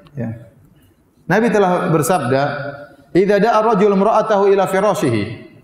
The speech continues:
fa abat, fa bata ghadban, la'anatal malaikatu hatta tusbih."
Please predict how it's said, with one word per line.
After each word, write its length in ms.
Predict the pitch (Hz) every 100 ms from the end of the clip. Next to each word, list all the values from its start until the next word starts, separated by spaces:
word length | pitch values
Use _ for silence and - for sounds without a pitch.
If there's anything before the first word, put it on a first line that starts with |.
| _ _ -
fa 320 | - 180 214 202
abat, 240 | 180 160 - - - - - _ -
fa 160 | 175 175
bata 240 | 220 196
ghadban, 480 | 180 156 135 196 196
la'anatal 480 | - 175 180 175 165
malaikatu 560 | 165 170 170 175 170
hatta 240 | 156 151 147
tusbih." 400 | 156 - 127